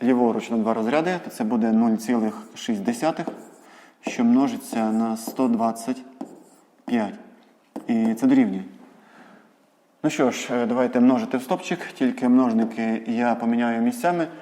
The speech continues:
від цього добуток у нас не зміниться. Записуємо тоді сто двадцять п'ять,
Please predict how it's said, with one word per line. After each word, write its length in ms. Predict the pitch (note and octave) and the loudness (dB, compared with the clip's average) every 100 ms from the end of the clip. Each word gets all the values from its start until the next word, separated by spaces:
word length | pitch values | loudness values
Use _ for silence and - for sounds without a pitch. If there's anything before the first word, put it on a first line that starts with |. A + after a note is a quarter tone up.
| - - A2 | -20 -14 -8
від 160 | A2+ | -6
цього 240 | D3+ C#3 A#2 | -2 0 2
добуток 460 | C3+ B2+ B2 G#2 | 2 0 -2 -4
у 40 | A2+ | -4
нас 300 | A2 A2 - | -4 -8 -6
не 160 | A#2+ B2+ | -4 0
зміниться. 540 | C3+ B2 G#2+ - G#2 G2 - - - - | 2 2 -2 -6 -14 -16 -20 -20 -20 -10
Записуємо 580 | G#2 C3 C3 B2 A2+ A2+ | -6 -4 -4 -4 -2 -2
тоді 300 | B2 A#2 A#2 - - - - _ _ _ _ _ _ - _ - | 0 2 2 0 -8 -20 -20 _ _ _ _ _ _ -20 _ -18
сто 300 | - - A2 | -2 2 4
двадцять 480 | A#3+ A#3+ - G#2+ | 6 4 2 -8
п'ять, 320 | - C3+ F3 | 0 0 0